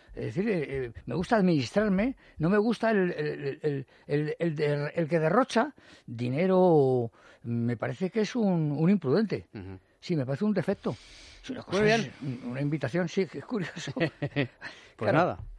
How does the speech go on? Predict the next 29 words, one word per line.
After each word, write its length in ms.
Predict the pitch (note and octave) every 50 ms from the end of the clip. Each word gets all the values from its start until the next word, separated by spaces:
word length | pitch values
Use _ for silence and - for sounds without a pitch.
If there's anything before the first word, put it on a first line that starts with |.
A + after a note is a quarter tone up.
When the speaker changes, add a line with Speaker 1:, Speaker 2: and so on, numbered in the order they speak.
| - -
Speaker 1:
estos 280 | - F3+ E3 A3 F#3
Speaker 2:
En 60 | - -
Speaker 1:
timos 100 | A3+ A3+ A#3
Speaker 2:
realidad 200 | - G3+ A3 - -
no 100 | F3 G3+
íbamos 240 | G#3+ G3+ E3+ D3
a 40 | C#3+
hablar 180 | C3+ C3 B2 C3+
de 40 | F#3+
esto, 200 | A3 - - -
¿no? 100 | D3 G#3+
Pero 200 | A#3 - B2+ A#2+
Speaker 1:
No, 20 | D#3
Speaker 2:
bueno, 160 | - - B3 A#3
Speaker 1:
no, 60 | G3
realmente, 280 | D#3 D3+ F#3 A#3 B3 F#3
Speaker 2:
vamos, 300 | G#3+ A#3 A#3 - - -
vamos 260 | - E3 G3 A3+ G#3+ -
Speaker 1:
bueno, 140 | F#3+ F#3+
Speaker 2:
a 40 | F3+
hablar 20 | E3+
Speaker 1:
no, 60 | E3
no. 60 | E3+
Speaker 2:
de, 280 | E3 D#3 D3+ D3 D3 C3+
del, 720 | C3+ C#3+ C#3 C3+ C3 B2+ B2+ B2 A#2+ A#2+ A#2 A#2 G#2+ G#2+
del 120 | A#2 B2+ B2+
montañero 420 | B2+ B2+ A2+ B2 A#2+ B2+ B2+ B2
este 220 | A#2+ A#2 - B2 G2+
que, 580 | A2 A2 G#2+ G#2+ G#2 G#2 G2+ G2+ G2+ G2+ G2